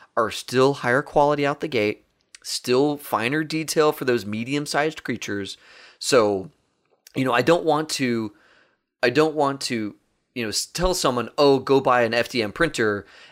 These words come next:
and you're gonna be great." No, no, no, no. You still have to massage this. You still have to work at it if you want high detail. Now, where F D M shines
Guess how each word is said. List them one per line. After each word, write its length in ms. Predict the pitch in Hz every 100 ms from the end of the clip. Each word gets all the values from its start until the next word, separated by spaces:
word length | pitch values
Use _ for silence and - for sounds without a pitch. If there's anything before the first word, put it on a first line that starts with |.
| _
and 220 | 127 123
you're 160 | 113 127
gonna 140 | 117
be 140 | 98 95
great." 460 | 104 160 110 90
No, 100 | 123
no, 80 | 147 240
no, 120 | 302
no. 100 | 180
You 100 | 131
still 200 | - 214
have 100 | 208
to 80 | 185
massage 360 | - 139 107
this. 260 | 85 - -
You 80 | 113
still 300 | - 160 156
have 280 | 147 135
to 160 | - 131
work 340 | 117 131 139
at 180 | 110 90
it 120 | 87 -
if 160 | 113
you 100 | 113
want 220 | 110 107 107
high 220 | 110 104
detail. 520 | 196 135 - - - _ _ _ _ - -
Now, 120 | 107
where 420 | 107 131 180 175
F 160 | 147 -
D 180 | 143 123
M 80 |
shines 800 | 101 - - 113 73 73 - -